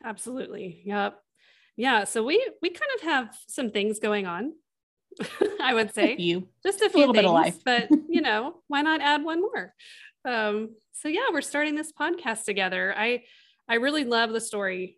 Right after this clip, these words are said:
Speaker 1: of how, um, our paths crossed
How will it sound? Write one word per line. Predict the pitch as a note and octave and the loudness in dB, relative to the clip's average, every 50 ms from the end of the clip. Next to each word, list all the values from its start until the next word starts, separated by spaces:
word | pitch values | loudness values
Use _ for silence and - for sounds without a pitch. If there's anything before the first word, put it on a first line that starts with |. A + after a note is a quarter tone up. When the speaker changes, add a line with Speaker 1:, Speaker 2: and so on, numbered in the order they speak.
| - A#3+ | -8 -6
Speaker 1:
of | G#3 G3+ | -6 -6
how, | - - G#3 G3+ G3+ G3 G3 F#3+ G3 F#3+ F#3+ _ _ _ _ _ _ _ - | -4 -2 -2 0 0 0 0 -2 -4 -6 -8 _ _ _ _ _ _ _ -6
um, | A3 G3+ G3 G3 F#3 F#3+ F#3 F3+ F#3+ F3+ - _ _ _ _ - - | -4 -4 -2 -4 -4 -6 -6 -8 -8 -10 -12 _ _ _ _ -6 0
our | A#3 D#4+ G4+ | 0 0 0
paths | - C#4 B3 A#3 G#3+ G#3+ - | 2 2 2 2 2 0 -4
crossed | - G#3 F#3 F3 F#3+ B3+ C#4+ - - - - | -4 -2 0 0 0 -2 -2 -6 -10 -10 -12